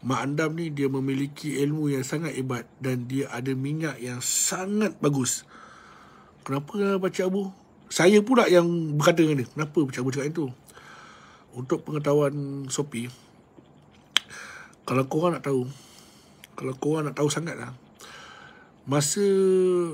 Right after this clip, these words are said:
Mak Andam tu solek perempuan, Mak Andam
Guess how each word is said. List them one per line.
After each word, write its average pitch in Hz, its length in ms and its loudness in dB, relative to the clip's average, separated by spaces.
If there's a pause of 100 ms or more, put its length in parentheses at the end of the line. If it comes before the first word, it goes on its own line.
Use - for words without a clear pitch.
(2750)
Mak 123 160 -2
Andam 147 400 0
tu 135 480 -6 (1040)
solek 165 480 6 (880)
perempuan, 143 480 2 (400)
Mak 127 140 0
Andam 151 320 0